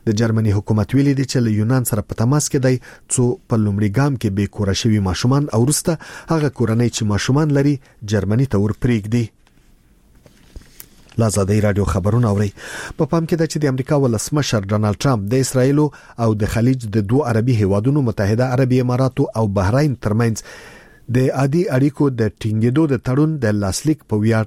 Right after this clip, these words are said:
نن د سپتمبر په پنځلسمه په سپینه ماڼۍ کې یوه غونډه جوړه کړي. ټرمپ چې غواړي په نومبر میاشت کې د امریکا د ولسمشرۍ د انتخاباتو په درشل کې د خپلې بهرنۍ پالیسۍ لاسته راوړنې خلکو ته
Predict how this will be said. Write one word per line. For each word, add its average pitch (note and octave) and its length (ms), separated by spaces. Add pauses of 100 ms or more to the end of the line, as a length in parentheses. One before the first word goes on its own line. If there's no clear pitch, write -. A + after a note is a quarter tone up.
(240)
نن D3+ 120 (100)
د G#2 120
سپتمبر C3+ 560
په A2 60 (120)
پنځلسمه G#2+ 580 (340)
په A2+ 60 (140)
سپینه D#3 340
ماڼۍ G#2+ 260
کې - 120
یوه A2 220
غونډه B2 300
جوړه B2 260
کړي. B2+ 160 (2500)
ټرمپ B2+ 260 (320)
چې - 140
غواړي C3+ 220 (120)
په - 100
نومبر A#2 420 (140)
میاشت B2+ 240
کې - 80
د G2 160
امریکا A2 240
د C#3 160
ولسمشرۍ A2 720
د - 100
انتخاباتو G#2+ 540
په A2 40 (120)
درشل C#3+ 320
کې A#2+ 80 (400)
د - 20 (120)
خپلې A2 260 (100)
بهرنۍ G#2+ 360 (120)
پالیسۍ G#2 380 (160)
لاسته - 360
راوړنې B2 320 (120)
خلکو G#2+ 260
ته A#2 60